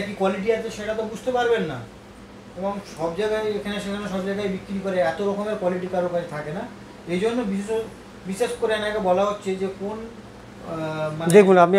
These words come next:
Speaker 2: আপনাকে
Speaker 1: কোয়ালিটিগুলো
Speaker 2: দেখাচ্ছি।
Speaker 1: আছে এবং কীরকম দাম আছে সেটা জানতে পারেন।
Speaker 2: এই যে প্যাক পিসটা দেখতে পাচ্ছেন, এর মধ্যে আপনি কিন্তু মনে করলে পেস্টিংও করতে পারবেন, ক্লিপও করতে পারবেন এবং আপনি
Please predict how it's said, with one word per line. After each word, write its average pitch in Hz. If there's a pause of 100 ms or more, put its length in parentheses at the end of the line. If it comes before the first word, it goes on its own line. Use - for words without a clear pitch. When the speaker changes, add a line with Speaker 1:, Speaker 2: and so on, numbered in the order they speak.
Speaker 2:
আপনাকে 214
Speaker 1:
কোয়ালিটিগুলো 202
Speaker 2:
দেখাচ্ছি। 185
Speaker 1:
আছে 294 (520)
এবং 202
কীরকম 226 (140)
দাম 180
আছে 190
সেটা 190
জানতে 143
পারেন। 127
Speaker 2:
এই 208
যে 220 (260)
প্যাক 180
পিসটা 190
দেখতে -
পাচ্ছেন, 190 (100)
এর 175
মধ্যে 196
আপনি 190
কিন্তু 202 (120)
মনে 185
করলে 190 (180)
পেস্টিংও 214
করতে 202
পারবেন, 226 (420)
ক্লিপও 196
করতে 226
পারবেন 240 (720)
এবং 202 (680)
আপনি 151